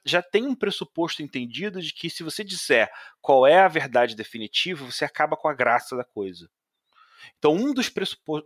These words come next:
pros-, pressupostos básicos do jogo é sempre tem que ficar su-, é, é, n-, não pode estar esclarecido se é delírio ou não. Você sempre tem que deixar uma pontezinha, um viezinho, né?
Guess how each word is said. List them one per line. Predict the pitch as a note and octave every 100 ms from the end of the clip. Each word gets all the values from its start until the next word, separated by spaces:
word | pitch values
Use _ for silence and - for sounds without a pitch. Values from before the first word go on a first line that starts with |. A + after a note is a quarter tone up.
| _
pros-, | C3+ B2+ - -
pressupostos | C3 - A2 G#2+ - G#2+
básicos | G#2 C3+ F#3 - C#3 A2+
do | A2+
jogo | G#2+ A#2+ E3 F3+ -
é | C#3 G#2+ - - - _ _ -
sempre | - - F3+ G#3 - G#3
tem | - E3+ E3+
que | -
ficar | - E3 - C#3+ D3
su-, | D#3 - - -
é, | B2 B2 B2+
é, | C#3
n-, | D3 D#3+
não | F3+ F3+
pode | G3+ G3+
estar | -
esclarecido | G3 - G3+ F#3 E3+ - D3+ B2
se | -
é |
delírio | A#2+ A#2+ A#2 A#2+
ou |
não. | G#2+ F2 E2 _ - -
Você | D3
sempre | - A#3 C#4 G#3
tem | G#3+
que | G#3
deixar | F#3 F3+ - E3+
uma | F3 D#3+
pontezinha, | - E3 D#3 D3 B2 D3+ D#3 D3
um | C#3
viezinho, | B2 C#3+ C3+ A2+ A#2 D3 C#3+ C#3 C3
né? | B2